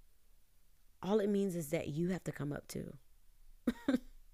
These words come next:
It's just a greater level of requirement or a greater level of faith that it requires of you. A greater level of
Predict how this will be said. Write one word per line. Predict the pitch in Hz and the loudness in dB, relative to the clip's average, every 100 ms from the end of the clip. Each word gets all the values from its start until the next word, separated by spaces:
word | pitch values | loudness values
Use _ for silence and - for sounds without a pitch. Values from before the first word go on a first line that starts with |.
| - - - - - - - - - - - - | -20 -20 -20 -20 -20 -20 -20 -20 -20 -20 -20 -6
It's | - 214 | 6 6
just | - 202 | 6 2
a | 190 | 2
greater | 156 160 170 175 185 180 | 2 4 6 8 8 6
level | 175 165 160 160 | 4 4 2 2
of | 147 | -2
requirement | 156 - - 165 156 151 147 - - - | -6 -10 0 2 4 4 0 -2 -6 -4
or | 160 151 143 | 0 0 0
a | 160 | -2
greater | 143 170 190 202 | 4 6 8 6
level | 180 175 165 156 | 6 6 6 4
of | 151 | 0
faith | - - 165 170 170 - - | -4 4 6 6 4 -2 -2
that | 151 - | -2 0
it | 156 | 0
requires | 151 - 151 143 120 - - - - - | -2 -4 -4 -2 -2 -4 -6 -8 -10 -6
of | 160 135 | -4 -2
you. | 139 - - - - - - - - - | -2 -4 -6 -10 -16 -18 -18 -20 -20 -4
A | 175 | -2
greater | 151 170 190 226 214 | 2 8 10 10 8
level | 190 180 175 170 - | 8 8 8 6 6
of | 165 160 160 156 151 | 2 2 0 0 -2